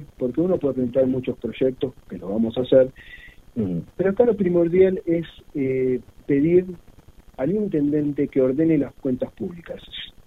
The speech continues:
Speaker 1: Si vos gastás más de lo que te ingresa, no, no hay dinero para hacer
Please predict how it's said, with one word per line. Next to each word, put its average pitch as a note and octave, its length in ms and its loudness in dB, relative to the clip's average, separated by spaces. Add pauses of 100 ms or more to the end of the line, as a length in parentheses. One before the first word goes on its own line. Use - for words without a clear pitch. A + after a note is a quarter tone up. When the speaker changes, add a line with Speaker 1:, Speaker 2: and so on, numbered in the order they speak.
(120)
Speaker 1:
Si D#3 100 10
vos G#3+ 220 8
gastás D#3 460 2
más D#3+ 280 0
de D3+ 120 2
lo C3 100 4
que B2 120 0
te A#2 120 -6
ingresa, B2+ 540 -2 (460)
no, C3+ 280 -2 (120)
no A#2+ 280 -2
hay B2 120 4
dinero B2 380 2
para A2 180 -8
hacer A#3+ 280 6